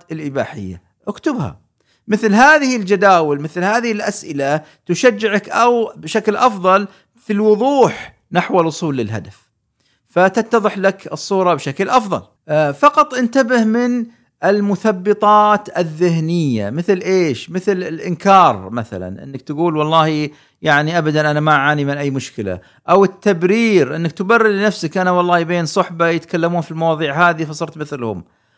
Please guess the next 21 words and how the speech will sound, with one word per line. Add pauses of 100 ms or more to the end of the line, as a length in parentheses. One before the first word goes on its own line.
(200)
أو،
آه،
مثلًا
المنطقية،
"بما
أني
أنا
يعني
ما
شفت
مثل
هذه
المشاهد
فخليني
أنا (320)
هذه
المرة
أشوفها". (380)
آه،
فتبدأ
بتب-،